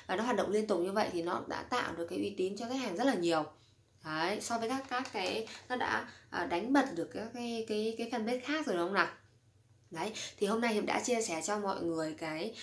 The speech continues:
cách để mà mình tạo được cái fanpage uy tín. Và, à, đấy, um, khi mà các bạn thực hiện tốt những cái bước mà Hiệp nói ấy, thì chắc chắn là chỉ trong khoảng tầm một hai tuần là các bạn có những cái đơn hàng đầu tiên. Với cái điều kiện là cái sản phẩm của bạn bán nhé,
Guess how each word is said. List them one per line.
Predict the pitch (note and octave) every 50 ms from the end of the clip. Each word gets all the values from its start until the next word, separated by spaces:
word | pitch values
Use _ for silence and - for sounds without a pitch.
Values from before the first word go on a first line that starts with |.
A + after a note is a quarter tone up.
| - - - -
cách | - D#4 - -
để | - E3 D#3
mà | D3+ E3 D#3+
mình | D3+ D3+ D3+ D3+ - - - _ _ _ _ _ -
tạo | A#3 A#3+ A#3+ -
được | E3+ -
cái | - - B3 A3+
fanpage | G#3+ B3+ C4 B3+
uy | A3+ G#3+ -
tín. | - F#3+ F#3+ G3+ B3 D#4 E4+ - - - - - - -
Và, | - F#3 F3 E3+ E3 D#3+ D3+ D#3 - - - - -
à, | - F3 E3 - - - _
đấy, | - - G3+ G3 G3+ A3+ C4 C#4+
um, | D4 C#4 C4+ - - -
khi | - - C#4 C#4+
mà | C#4 B3
các | - A3 B3+
bạn | C4+ C4+ B3+ - - -
thực | F3 E3+
hiện | - G3 - - -
tốt | - C#4+ D#4+ D#4+ - C#4
những | A#3+ - -
cái | - A3 A3+
bước | B3+ D4+ D#4+
mà | D4+ A#3+
Hiệp | G3 F3 E3+
nói | E3 D#3+ D3+ D#3 E3 G#3
ấy, | C#4+ D4+ - - - -
thì | - F4 -
chắc | - D4 D#4 -
chắn | - B3+ A3 A3 B3+ C#4+ D4+
là | C#4+ A#3+ G3+ F3+ E3 D#3+ - - - _
chỉ | - F3 D3+
trong | - - G#3 A3 G#3+ G#3 G3+
khoảng | E3 D3 D3+ -
tầm | F3 E3+ E3 E3
một | E3+ E3 D#3+ E3+
hai | A3 A3 G#3+
tuần | G3+ F#3+ F3 D#3+
là | D#3 D#3 -
các | -
bạn | A#3 A#3 A3 - -
có | - D#3+ D#3 F3
những | G#3 -
cái | - A3+
đơn | A#3+ A#3
hàng | G#3+ F#3+ F3+
đầu | E3+ E3 D#3+
tiên. | - G#3 A3 A3 G#3+ - - - - - - - - -
Với | G3 G3+ G#3 A3+ C4+
cái | D#4 D#4
điều | C#4+ C4 G3 - -
kiện | G#3 G#3 G3
là | F#3 E3 E3
cái | - -
sản | - A3 F3 D3+ -
phẩm | D3+ D3 D#3
của | C#3+ - D3
bạn | E3+ F#3+ F#3 - D#3
bán | E3 D#3+ E3 F3 G3+ A#3+
nhé, | C#4